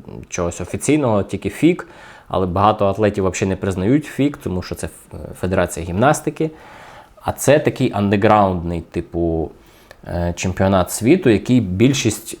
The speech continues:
трушних спортсменів, трушних паркур-атлетів, котлетів, е, признають.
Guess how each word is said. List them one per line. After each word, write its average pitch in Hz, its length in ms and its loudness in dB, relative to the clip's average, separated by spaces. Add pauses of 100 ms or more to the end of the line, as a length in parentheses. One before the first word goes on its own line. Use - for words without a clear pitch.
трушних 107 560 2
спортсменів, 127 840 -2 (400)
трушних - 460 -2
паркур-атлетів, - 1120 0
котлетів, 127 560 2 (600)
е, 87 240 -2
признають. 92 580 -2